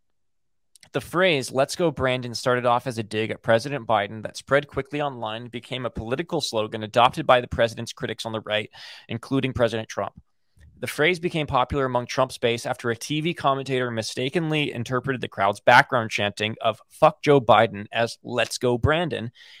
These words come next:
in support of nascar driver Brandon Brown. But recently, the use of the phrase has shown signs of shifting.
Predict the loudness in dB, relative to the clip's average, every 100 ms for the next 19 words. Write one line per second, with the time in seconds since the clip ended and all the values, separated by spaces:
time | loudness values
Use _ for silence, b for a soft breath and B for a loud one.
0 | _ -6 -6 -2 0 0 0 -2 -2 -2
1 | 0 2 2 2 -4 -4 -4 -6 -6 -6
2 | -14 b b b b -6 -6 -4 -6 -6
3 | -8 -10 -10 -10 -12 _ _ _ _ _
4 | _ _ -6 -2 -2 -2 -2 -4 -2 -2
5 | -2 -4 -2 -2 -4 -4 0 0 -2 -6
6 | -4 0 -2 -4 -14 -14